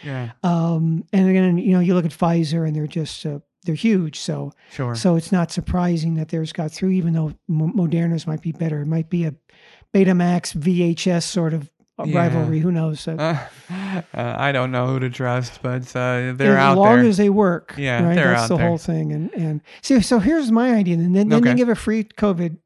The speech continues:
Speaker 2: vaccine. And if you have a player's card,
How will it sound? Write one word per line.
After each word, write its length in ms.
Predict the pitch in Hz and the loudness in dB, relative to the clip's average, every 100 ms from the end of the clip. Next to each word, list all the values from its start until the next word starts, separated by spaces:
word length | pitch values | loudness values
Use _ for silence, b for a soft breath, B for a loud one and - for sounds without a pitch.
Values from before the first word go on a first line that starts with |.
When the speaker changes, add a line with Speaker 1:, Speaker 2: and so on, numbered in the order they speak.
| - | -6
Speaker 2:
vaccine. 500 | 170 - 165 147 160 b b b b | -4 -4 -6 -6 -8 b b b b
And 140 | 202 | 4
if 80 | 202 | 6
you 80 | 214 | 4
have 140 | 226 | 2
a 40 | 214 | 0
player's 460 | - 240 302 269 | -2 -2 -2 -6
card, 380 | - 151 175 208 | -6 -8 -8 -10